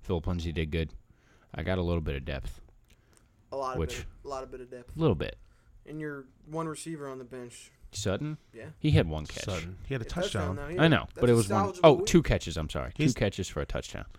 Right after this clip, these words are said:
Speaker 3: Sutton's gonna be the best receiver on that team by the end of the year.
Speaker 1: He might already be.
Speaker 2: He
Speaker 3: Yeah.
Speaker 2: might.
Speaker 1: Oh, by the end of the year?
Speaker 3: Yeah.
Speaker 1: I don't know if it happens that
Speaker 3: Um,
Speaker 1: soon.
Speaker 3: really?
Speaker 1: I think, I don't know. I think they don't
Speaker 3: I
Speaker 1: wanna
Speaker 3: think he's
Speaker 1: let
Speaker 3: already better than
Speaker 1: Demaryius
Speaker 3: D T.
Speaker 1: Thomas go.
Speaker 3: Yeah.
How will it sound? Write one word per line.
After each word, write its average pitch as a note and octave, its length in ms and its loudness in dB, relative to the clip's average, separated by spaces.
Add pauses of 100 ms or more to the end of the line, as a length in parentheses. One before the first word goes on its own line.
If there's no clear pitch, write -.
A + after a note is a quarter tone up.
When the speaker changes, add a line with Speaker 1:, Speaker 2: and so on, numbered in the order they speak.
(400)
Speaker 3:
Sutton's D3 260 0
gonna A#2+ 80 -2
be A2 60 0
the G2 60 0
best G2+ 220 0
receiver G2 260 -4
on F#2 100 -2
that F2+ 100 -4
team F2+ 160 -8
by E2+ 100 -6
the E2+ 80 -6
end E2+ 120 -6
of E2+ 80 -8
the D#2+ 60 -8
year. D#2 180 -10
Speaker 1:
He G#2 100 -6
might D#3 280 -2
already D#2+ 440 -2
be. G#1+ 280 -10
Speaker 2:
He - 100 -10
Speaker 3:
Yeah. - 60 -4
Speaker 2:
might. D3+ 80 2
Speaker 1:
Oh, B2 100 10
by A2+ 180 8
the G#2+ 120 6
end - 140 8
of - 80 6
the A#2 80 6
year? A2 380 4 (100)
Speaker 3:
Yeah. - 120 -12
Speaker 1:
I A#2+ 60 8
don't C3 100 6
know F#2 60 2
if - 120 -4
it D#2+ 60 -6
happens D#2 300 -4
that D#2 120 -4
Speaker 3:
Um, - 40 -6
Speaker 1:
soon. D#2 280 -4 (300)
Speaker 3:
really? B3+ 280 0 (800)
Speaker 1:
I D3 60 2
think, G#3 240 2 (160)
I B2+ 80 0
don't F#2 140 -2
know. D2 200 -6 (260)
I A2+ 80 0
think E3+ 220 0 (100)
they A#2 120 6
don't G#2 200 4
Speaker 3:
I - 40 2
Speaker 1:
wanna - 40 2
Speaker 3:
think - 80 4
he's F#3+ 80 6
Speaker 1:
let - 60 8
Speaker 3:
already F3+ 140 6
better F3 160 6
than E3+ 80 4
Speaker 1:
Demaryius - 60 0
Speaker 3:
D C3+ 80 2
T. - 80 0
Speaker 1:
Thomas D3 240 0
go. E2 220 -2
Speaker 3:
Yeah. A2+ 220 -2